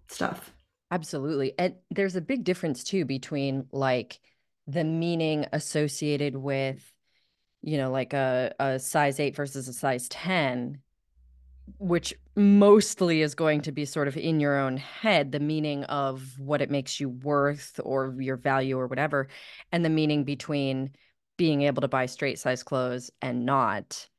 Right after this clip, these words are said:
Speaker 1: Yeah.
Speaker 2: Because literally, I mean, yeah, the options change. All of a sudden, you better get real comfortable with cold shoulder,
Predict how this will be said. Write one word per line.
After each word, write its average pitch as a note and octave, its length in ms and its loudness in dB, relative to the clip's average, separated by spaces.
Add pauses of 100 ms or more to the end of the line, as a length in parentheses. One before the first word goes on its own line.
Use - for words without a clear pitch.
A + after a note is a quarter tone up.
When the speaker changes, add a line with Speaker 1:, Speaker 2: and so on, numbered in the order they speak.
(240)
Speaker 1:
Yeah. - 160 -6
Speaker 2:
Because D#3+ 360 -2
literally, C#3 1300 0 (1200)
I D#3 120 0
mean, C3+ 360 -4 (200)
yeah, C#3 400 0
the D3 240 0
options C#3 640 0
change. C3+ 640 -2
All D3 120 4
of C#3+ 80 0
a D3 40 -2
sudden, C#3 340 0
you C#3 100 0
better C3+ 220 0
get C3 200 -2
real C#3 160 -2
comfortable C#3 440 -4
with C#3 140 -6
cold C#3 300 -2
shoulder, C#3 580 0